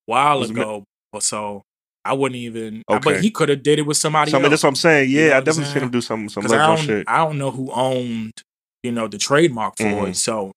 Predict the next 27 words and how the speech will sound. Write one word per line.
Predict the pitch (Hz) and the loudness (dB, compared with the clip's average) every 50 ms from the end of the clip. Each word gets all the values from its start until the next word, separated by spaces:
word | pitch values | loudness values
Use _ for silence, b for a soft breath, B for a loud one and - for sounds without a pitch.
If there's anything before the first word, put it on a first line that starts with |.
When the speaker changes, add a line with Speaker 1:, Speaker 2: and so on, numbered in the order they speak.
| _ | _
Speaker 1:
and | 120 117 113 110 110 117 | -8 -6 -6 -4 -4 -4
me, | 127 156 160 | -4 -4 -2
how | 127 113 117 127 131 | -2 0 2 2 2
I | 147 160 | 2 2
do | 147 123 120 | 0 -2 -6
business, | 117 107 117 110 107 104 98 - | -6 -4 -6 -6 -6 -6 -8 -8
if | 101 95 - | -8 -4 -2
I, | 117 123 135 135 - _ _ _ _ _ - | 0 0 0 0 -4 _ _ _ _ _ -8
if | 107 101 - | -8 -4 0
I | 120 127 151 | 0 2 2
don't | 160 160 156 151 | 2 2 0 0
own | 151 147 | -2 -4
a | |
trademark | 135 - - 156 156 156 156 156 156 151 | -2 0 2 2 2 2 0 -2 -2 -2
for | - - 160 160 165 160 160 | -4 -2 0 2 2 2 2
it, | 160 160 - | 0 -2 -4
I, | 127 127 - _ _ _ _ - 110 104 | -6 -6 -6 _ _ _ _ -16 -12 -8
now | 117 127 135 151 160 170 175 170 | -4 -2 0 0 0 0 -2 -4
I | - 101 | -4 -4
stop | 101 - - - 104 95 90 _ _ _ _ _ - | -4 -4 -4 -6 -6 -8 -8 _ _ _ _ _ -14
doing | 104 98 90 85 - _ _ _ _ _ _ _ _ _ _ - | -12 -12 -12 -16 -20 _ _ _ _ _ _ _ _ _ _ -10
it. | 87 | -8
Um, | 95 95 98 95 95 95 98 95 _ _ _ | -8 -8 -8 -10 -12 -14 -16 -18 _ _ _
so, | - - - 135 131 127 120 117 110 - _ _ _ _ _ _ _ _ _ _ _ _ _ - 135 | 0 2 2 4 2 2 0 -4 -6 -10 _ _ _ _ _ _ _ _ _ _ _ _ _ -4 0
that | 139 135 127 | 0 0 0
being | 131 127 120 | 0 -4 -4
said, | 113 - - 160 160 160 143 139 | -2 0 2 4 4 4 2 -2